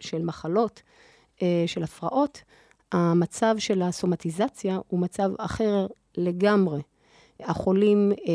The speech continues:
אפשר להגיע אליהם בהרבה מאוד דרכים. אנחנו יודעים היום את כל הטיפולי גוף נפש למיניהם, אנחנו יכולים להגיע אליהם דרך הגוף.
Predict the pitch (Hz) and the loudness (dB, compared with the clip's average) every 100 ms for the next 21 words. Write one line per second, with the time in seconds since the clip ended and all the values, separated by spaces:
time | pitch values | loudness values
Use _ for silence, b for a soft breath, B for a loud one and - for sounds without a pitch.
0 | - 185 - - 220 233 208 180 196 190 | -2 -2 0 0 4 4 4 4 4 6
1 | 180 165 165 175 220 208 202 175 160 156 | 4 2 -2 0 2 4 4 0 -2 -6
2 | - 170 170 - 175 165 180 180 175 160 | -2 0 2 0 -2 2 2 4 2 0
3 | - 185 175 170 - - - - - 226 | -2 -2 0 -2 -6 -20 -12 -8 0 4
4 | 208 190 185 - 160 160 160 - 170 165 | 4 4 2 2 0 0 -2 -4 -4 -2
5 | 160 160 165 - 190 190 185 180 175 190 | -2 -2 -4 -4 -6 -4 -2 -2 -4 -2
6 | 180 175 170 175 180 - 165 170 170 | -2 0 0 0 0 -2 -4 -4 -6